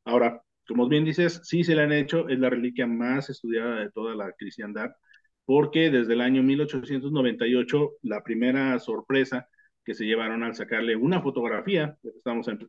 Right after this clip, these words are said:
estaba empezando la fotografía, y en el negativo fotográfico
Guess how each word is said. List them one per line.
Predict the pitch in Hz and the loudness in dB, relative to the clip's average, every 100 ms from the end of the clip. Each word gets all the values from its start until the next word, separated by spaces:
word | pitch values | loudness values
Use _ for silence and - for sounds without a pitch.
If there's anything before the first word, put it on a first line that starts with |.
| - | -14
estaba | - 143 | -6 0
empezando | 311 - 208 143 220 156 | 0 0 -2 -4 -2 -2
la | 120 | -2
fotografía, | - 107 107 _ _ _ 120 127 _ - | -6 -10 -10 _ _ _ -4 -4 _ -2
y | 156 180 196 202 | 4 4 4 2
en | 131 | 2
el | 127 123 | 4 4
negativo | 123 120 117 156 160 160 | 2 2 0 2 2 2
fotográfico | 165 156 160 160 143 123 135 135 - | 0 -2 2 2 0 0 0 0 -4